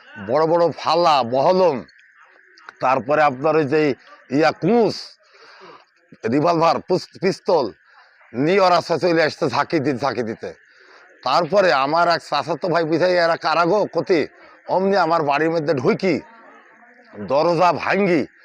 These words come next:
আমার বাড়ির মধ্যে ঢুকি, আপনার তুষকের পরে আমার গাড়ি ডাম টাক আছে, আমার ডাম টাক আছে, ক্যাশ ওখানে থাকে। ওই ক্যাশ আপনার সাতান্ন হাজার, এক লাখ সাতান্ন হাজার ক্যাশ ওখানে ছিল। কালকে টায়ার কিনতে যাব, সেই ক্যাশ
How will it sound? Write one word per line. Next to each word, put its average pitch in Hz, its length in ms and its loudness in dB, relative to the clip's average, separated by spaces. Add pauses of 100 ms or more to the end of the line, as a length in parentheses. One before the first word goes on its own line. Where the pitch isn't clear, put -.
(260)
আমার 147 220 -2
বাড়ির 139 280 0
মধ্যে 175 180 -2
ঢুকি, 170 440 0
আপনার 151 360 -2
তুষকের 165 360 -4
পরে 165 200 -4
আমার 156 240 -2
গাড়ি 151 300 -2
ডাম 143 260 -2
টাক 151 220 -2
আছে, 180 300 -2 (720)
আমার 143 260 -2
ডাম 165 240 2
টাক 165 180 -2
আছে, 170 300 0
ক্যাশ 160 260 -2
ওখানে 160 260 -2
থাকে। 165 340 -4 (840)
ওই 175 280 2
ক্যাশ 175 360 2 (640)
আপনার 143 260 -2
সাতান্ন 202 560 0
হাজার, 156 480 2 (280)
এক 143 140 -2
লাখ 175 180 0
সাতান্ন 233 460 0
হাজার 170 420 4 (500)
ক্যাশ 175 280 2
ওখানে 180 280 0
ছিল। 160 320 0 (400)
কালকে 160 320 0
টায়ার 180 320 0
কিনতে 185 260 -2
যাব, 151 300 2 (300)
সেই 185 320 -2
ক্যাশ 190 480 0